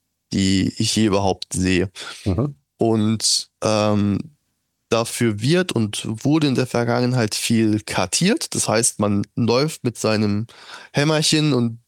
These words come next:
Speaker 1: Büchlein und, und ein bisschen Salzsäure vielleicht durchs Gelände und schaut, ob man anstehende Gesteine findet.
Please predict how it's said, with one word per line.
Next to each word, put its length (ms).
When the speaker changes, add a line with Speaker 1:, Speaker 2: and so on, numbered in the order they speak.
Speaker 1:
Büchlein 680
und, 400
und 300
ein 120
bisschen 320
Salzsäure 600
vielleicht 460
durchs 260
Gelände 580
und 160
schaut, 400
ob 200
man 340
anstehende 720
Gesteine 500
findet. 520